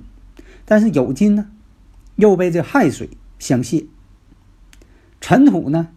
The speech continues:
又助这个亥水，亥水呢又生身，所以地支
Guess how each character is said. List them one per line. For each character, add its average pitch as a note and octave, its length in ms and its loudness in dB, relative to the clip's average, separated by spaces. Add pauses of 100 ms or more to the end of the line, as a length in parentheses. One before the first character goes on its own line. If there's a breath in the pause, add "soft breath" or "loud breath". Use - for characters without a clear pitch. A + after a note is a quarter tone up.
(160)
又 G#3 180 2
助 B3 380 2
这 A2+ 100 -4
个 F#2 60 -4
亥 F#2+ 220 -6
水， - 160 -18 (880 soft breath)
亥 B3 200 2
水 - 180 -6
呢 B2 120 -2
又 E3 160 2
生 C3 240 -2
身， A2 260 -6 (200)
所 F#3 160 -2
以 F#3 80 -4
地 A#3 260 4
支 E3 320 -2